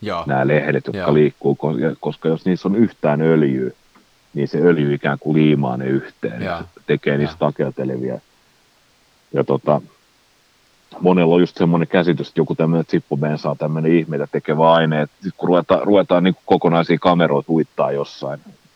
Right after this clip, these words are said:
Speaker 2: tai niinku linssisys-, linssistöjä ja sul-, sulkimia, niin tota, näillä siis pitää niinku ymmärtää se, että se tällaiset niinku liuottimet, niin ne liuottaa sitten niinku kaiken rasvan ja öljyn, mikä siinä koko niinku blokissa on. Ja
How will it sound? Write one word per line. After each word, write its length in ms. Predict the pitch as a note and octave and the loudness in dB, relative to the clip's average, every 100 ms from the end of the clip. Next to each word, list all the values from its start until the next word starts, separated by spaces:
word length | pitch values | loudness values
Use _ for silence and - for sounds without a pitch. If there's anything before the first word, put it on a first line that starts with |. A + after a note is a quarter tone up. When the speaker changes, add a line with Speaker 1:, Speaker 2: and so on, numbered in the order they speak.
| _ | _
Speaker 2:
tai 180 | E2+ D2 | -4 -4
niinku 320 | D2 C#2+ D#2 | -6 -6 0
linssisys-, 540 | E2 D#2+ D#2+ D#2 D#2 _ | 0 0 -4 -10 -12 _
linssistöjä 580 | G2 F2+ - - - E2 | 0 0 -2 -12 -2 0
ja 120 | E2 | -2
sul-, 280 | - F2+ E2 - | 0 0 0 -2
sulkimia, 580 | G#2+ F#2+ - D#2 D#2 | 0 0 0 -2 0
niin 160 | D2+ D2+ | -2 -2
tota, 300 | D2+ - E2 - - - _ _ _ _ _ _ | -6 -2 -2 -2 -20 -20 _ _ _ _ _ _
näillä 240 | E2 D#2+ | 2 2
siis 280 | D#2 E2 - _ _ - _ _ | 2 -2 -4 _ _ -20 _ _
pitää 200 | F2 F2 | -2 0
niinku 220 | F2+ F#2 | 4 4
ymmärtää 400 | F#2 F2 - E2 | 6 4 2 -2
se, 180 | - F2 | 0 0
että 140 | D#2 | 0
se 100 | - - - - _ _ - - | 0 -2 -6 -20 _ _ -20 -6
tällaiset 280 | E2+ E2 E2+ | -2 0 -2
niinku 200 | E2+ F#2 | 2 6
liuottimet, 840 | G#2+ F#2+ E2+ _ D#2+ D#2+ - - - | 6 6 2 _ 0 0 -2 -18 -12
niin 320 | D#2 D#2+ D#2 C2+ _ _ _ | -4 0 -2 -4 _ _ _
ne 160 | G2 F2+ | 0 4
liuottaa 420 | F2 E2 - F2 | 4 2 0 -2
sitten 220 | D#2 - | -2 -4
niinku 200 | F2 F2 - | -2 -2 0
kaiken 380 | G#2+ G2+ E2 | 2 2 2
rasvan 380 | C#2+ D2 - D2+ | 0 -2 -2 -6
ja 120 | C2+ | -4
öljyn, 380 | C#2 D2 C#2+ C#2 - | -2 0 0 -2 -6
mikä 240 | D#2 - | -10 -8
siinä 160 | D2 D2+ | -6 -4
koko 340 | D#2 D#2 D#2 - _ - | -2 0 -2 -2 _ -10
niinku 220 | D2 D2 | -6 -2
blokissa 560 | D#2+ E2 - D2+ - | 2 2 0 -8 -6
on. 320 | C#2+ D2+ C#2 C2 _ _ _ _ _ _ _ | 0 0 0 -6 _ _ _ _ _ _ _
Ja 180 | D#2+ C#2+ | 0 0